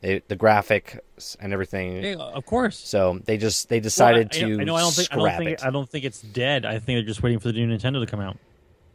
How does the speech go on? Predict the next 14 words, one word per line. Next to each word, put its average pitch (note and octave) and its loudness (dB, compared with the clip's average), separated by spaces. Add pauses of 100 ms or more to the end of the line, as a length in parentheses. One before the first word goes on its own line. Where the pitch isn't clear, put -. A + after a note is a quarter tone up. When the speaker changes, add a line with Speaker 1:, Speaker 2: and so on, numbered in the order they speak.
(260)
Speaker 1:
Well, E3+ 10
yeah, D3 8
I C3 0
guess B2+ 4
the A2 0
Nintendo G#2+ 2
whatever F#2 0 (380)
N G2+ -2
X. - -2
Speaker 2:
A-, C3 -2
A-, C3+ -4 (100)
N B2+ 0
X. B2 -4
Speaker 1:
Yeah. F2+ -6